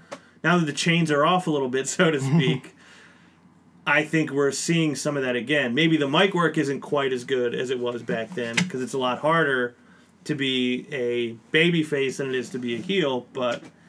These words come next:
Speaker 1: like you guys have said, X said the same thing, Joey, I'm sure you don't disagree, that Seth has been the most entertaining thing on Raw for the last,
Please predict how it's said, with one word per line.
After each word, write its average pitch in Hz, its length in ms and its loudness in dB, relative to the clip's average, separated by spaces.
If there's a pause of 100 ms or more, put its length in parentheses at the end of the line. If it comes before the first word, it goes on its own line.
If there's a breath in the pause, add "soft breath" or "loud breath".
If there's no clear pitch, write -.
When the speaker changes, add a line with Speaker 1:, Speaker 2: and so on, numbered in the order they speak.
(560 soft breath)
Speaker 1:
like 147 200 -2
you 156 120 0
guys 151 280 4
have 131 100 -4
said, 139 380 2
X 135 320 -2
said 143 140 -2
the 135 60 -4
same 135 300 -4
thing, 135 340 -2
Joey, 131 300 -2
I'm 127 100 -2
sure 135 200 -2
you 127 120 -4
don't 131 240 -4
disagree, 131 680 0 (560 soft breath)
that 147 180 2
Seth 156 340 2
has 143 140 -2
been 147 320 0
the 139 100 -2
most 131 300 -4
entertaining 135 520 -4
thing 160 300 2
on 123 200 -2
Raw 117 300 0
for 123 340 -4
the 120 80 -6
last, 123 400 -4